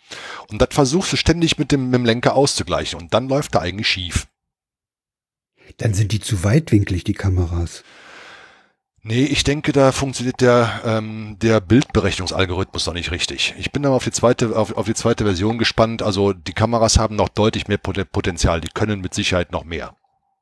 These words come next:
Speaker 2: Sie, ist das dann wirklich hilfreicher als, als deine Erfahrung über die Spiegel?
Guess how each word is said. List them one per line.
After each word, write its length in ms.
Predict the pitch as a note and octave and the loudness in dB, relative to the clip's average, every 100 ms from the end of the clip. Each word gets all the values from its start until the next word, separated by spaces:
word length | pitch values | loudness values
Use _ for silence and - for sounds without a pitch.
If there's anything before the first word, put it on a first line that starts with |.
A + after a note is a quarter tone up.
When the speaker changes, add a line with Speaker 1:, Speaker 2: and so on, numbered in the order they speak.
| _ _ _ _ _ _ - | _ _ _ _ _ _ -20
Speaker 2:
Sie, 180 | - A2 | -10 -8
ist 320 | - G3+ - | -4 -4 0
das 200 | A3 G#3 | 0 0
dann 280 | - F#3+ D#3 | 4 6 6
wirklich 460 | C#3 A3 - A3 - | 4 2 0 -4 -2
hilfreicher 920 | D#3+ G3+ F#3 - G2 G2+ - C#3 F3+ | 0 0 0 -6 -6 -6 -2 -2 0
als, 360 | C3+ C#3 - - | -4 -4 -6 -2
als 300 | C#3 C3+ - | -2 -2 0
deine 320 | C#3+ D3+ D#3+ | 4 4 4
Erfahrung 800 | B2 - - B2+ D#3+ F#3 G#3+ F#3+ | -2 -4 -2 0 0 2 2 2
über 280 | - F3 F3+ | 0 2 2
die 160 | F3+ | 2
Spiegel? 680 | - - - B2 G2+ G2 E2 | -2 -4 -2 -2 0 -4 -6